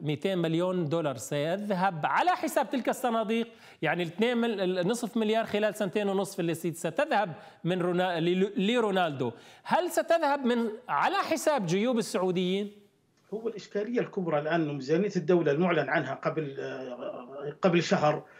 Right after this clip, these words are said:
Speaker 2: حددت أنه ستين في المية من، من عوائد أو من دخل ميزانية الدولة من البترول، وثلاثين في المية من الضرائب، من ضريبة القيمة المضافة. يعني هذه ضريبة القيمة المضافة تؤخذ من الغني ومن الفقير،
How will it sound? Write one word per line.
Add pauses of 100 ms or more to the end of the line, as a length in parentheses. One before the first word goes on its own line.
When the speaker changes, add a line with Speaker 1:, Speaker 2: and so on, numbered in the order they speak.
(340)
Speaker 2:
حددت
أنه
ستين
في
المية
من،
من
عوائد
أو
من
دخل
ميزانية
الدولة
من
البترول، (320)
وثلاثين
في
المية
من
الضرائب،
من
ضريبة
القيمة
المضافة.
يعني
هذه
ضريبة
القيمة
المضافة (300)
تؤخذ
من
الغني
ومن
الفقير،